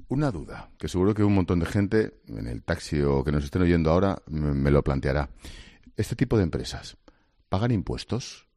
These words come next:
Lo digo porque esto que se habla, no, no pongas esa cara. Lo digo porque esto que se habla de la nueva economía, o la economía colaborativa, o la economía digital, ¿se pagan impuestos?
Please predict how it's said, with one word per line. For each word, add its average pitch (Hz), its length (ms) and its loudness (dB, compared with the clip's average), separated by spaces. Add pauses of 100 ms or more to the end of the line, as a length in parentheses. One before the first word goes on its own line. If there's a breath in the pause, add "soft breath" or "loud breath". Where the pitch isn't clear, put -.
(240)
Lo 80 80 0
digo 98 180 2
porque 85 220 0
esto 98 180 -2
que 95 100 -2
se - 140 -4
habla, 101 180 4
no, 92 140 2
no 95 80 2
pongas 95 220 -2
esa 95 140 -2
cara. 60 220 -6 (300 loud breath)
Lo 73 80 -4
digo 95 160 4
porque 85 160 -2
esto 92 160 -2
que 92 100 0
se 95 120 -2
habla 95 180 2
de 95 220 2 (320 loud breath)
la 58 160 -8
nueva 73 160 0
economía, 76 600 0 (300 soft breath)
o - 80 -4
la 65 80 -2
economía 67 380 -4
colaborativa, 76 720 0 (100)
o - 100 -8
la 73 60 -2
economía 69 320 -4
digital, 98 580 -2 (340)
¿se - 200 -8
pagan 95 220 -4
impuestos? - 500 -6